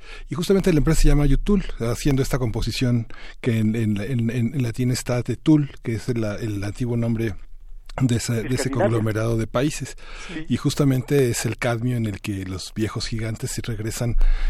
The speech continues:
Speaker 1: y almacenan residuos en un glacial que se está descongelando.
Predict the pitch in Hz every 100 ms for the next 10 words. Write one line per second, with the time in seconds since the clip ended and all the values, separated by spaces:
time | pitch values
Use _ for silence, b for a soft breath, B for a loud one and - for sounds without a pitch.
0 | B 123 107 110 117 113 110 123 120 120
1 | 107 101 120 117 120 123 - 104 110 117
2 | 110 107 - 127 120 123 - - - 127
3 | 120 - 117 110 120 135